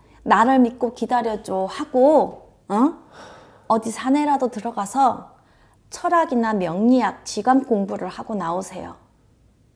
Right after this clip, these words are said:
당신은 신으로 풀어먹어야 하지만 신으로 풀어먹기에는 너무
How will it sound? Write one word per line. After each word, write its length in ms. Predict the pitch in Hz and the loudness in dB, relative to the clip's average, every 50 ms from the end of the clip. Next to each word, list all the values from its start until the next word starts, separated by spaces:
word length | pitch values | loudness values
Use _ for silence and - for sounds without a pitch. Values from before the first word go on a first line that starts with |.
| _ _ _ _ _ _ _ _ _ _ _ _ _ - | _ _ _ _ _ _ _ _ _ _ _ _ _ -8
당신은 960 | - 214 226 247 254 311 320 285 277 262 262 285 294 269 208 190 190 - - - _ _ _ _ _ _ _ - - _ | -2 2 2 4 4 6 6 8 8 10 8 8 6 6 4 0 -4 -6 -10 -14 _ _ _ _ _ _ _ -20 -20 _
신으로 520 | - - - - 381 381 392 392 381 349 - | -12 -8 -4 -2 0 0 2 2 2 0 -2
풀어먹어야 680 | - - 302 311 285 262 233 196 185 214 220 220 220 | -2 -4 0 2 4 4 4 4 4 4 4 4 4
하지만 920 | 214 208 220 214 - 233 220 208 180 226 180 202 226 214 185 180 190 190 - _ _ - - _ | 2 -2 -6 -4 -2 -2 -2 -2 -2 -2 -4 -4 -4 -4 -6 -6 -10 -12 -16 _ _ -20 -20 _
신으로 480 | - - - 339 359 370 359 339 339 339 | -16 -8 -4 -2 0 0 0 0 -2 -2
풀어먹기에는 800 | - - 302 277 254 240 233 - - 254 233 220 220 226 226 208 | -4 -2 0 2 2 0 0 0 0 2 2 2 2 2 2 2
너무 480 | 170 175 202 233 269 294 311 294 - | 2 4 6 6 6 6 4 2 -2